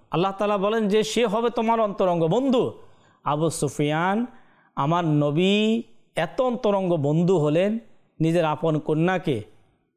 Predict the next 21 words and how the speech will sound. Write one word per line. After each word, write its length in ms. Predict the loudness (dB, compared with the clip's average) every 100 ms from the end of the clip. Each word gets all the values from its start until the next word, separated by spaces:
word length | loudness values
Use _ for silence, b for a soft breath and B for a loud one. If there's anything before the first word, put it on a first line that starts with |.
| _
উম্মে 160 | -2 -2
হাবিবাকে 600 | -2 -2 0 0 0 -2
কি 160 | -2 0
করলেন? 340 | 0 0 -4 -8 -20 _ -4
নবী 180 | 0 0
পাক 220 | 0 -4
সাল্লাল্লাহু 360 | -2 -2 0 -2
তাআলা 220 | -2 0
আলাইহি 180 | 0 -2
ওয়াসাল্লামের 260 | -2 0
কাছে, 340 | -2 0 0 -2 B B B B -6
আহ, 80 |
নিকাহের 640 | 0 2 0 0 0 0 0
বন্ধনে 360 | 0 0 0 0
আবদ্ধ 280 | 0 -2
করলেন, 380 | -2 -2 -2 -4 -8 _ _ _ _ _ _ _ _
শ্বশুরের 500 | -2 0 2 2 2
মর্যাদা 400 | 0 0 0 0
লাভ 160 | -2 -2
করলেন, 380 | -2 0 0 -2 -6 B B B
এবং, 420 | -4 -2 -2 -2